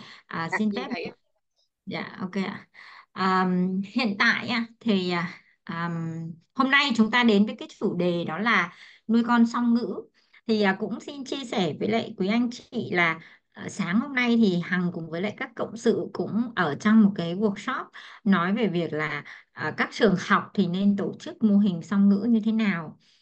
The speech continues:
Speaker 1: Thì, à, đây là một cái chủ đề, à,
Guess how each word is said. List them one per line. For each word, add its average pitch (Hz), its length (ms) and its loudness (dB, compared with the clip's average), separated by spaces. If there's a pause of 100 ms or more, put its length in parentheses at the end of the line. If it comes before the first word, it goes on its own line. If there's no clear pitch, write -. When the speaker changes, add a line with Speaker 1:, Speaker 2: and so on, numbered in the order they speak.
(320)
Speaker 1:
Thì, 190 200 2
à, 175 200 0 (420)
đây 254 200 2
là 226 80 2
một 185 220 0
cái 202 160 0
chủ 185 220 0
đề, 165 480 0 (380)
à, 160 280 -10